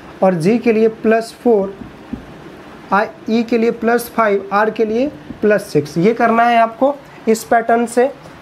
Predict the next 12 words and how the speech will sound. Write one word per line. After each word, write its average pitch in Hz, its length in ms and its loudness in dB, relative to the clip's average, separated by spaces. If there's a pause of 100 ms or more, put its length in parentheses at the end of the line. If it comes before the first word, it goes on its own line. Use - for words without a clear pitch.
देखिए 220 400 0
एस 254 340 0 (400)
टी 247 120 4
हो 233 180 2
जाएगा 214 440 0 (100)
आई, 233 300 2 (380)
आई 208 200 2
से 254 300 0 (460)
आपको 196 340 -2
प्लस 226 340 -4
टू 247 80 0
करेंगे, 226 300 2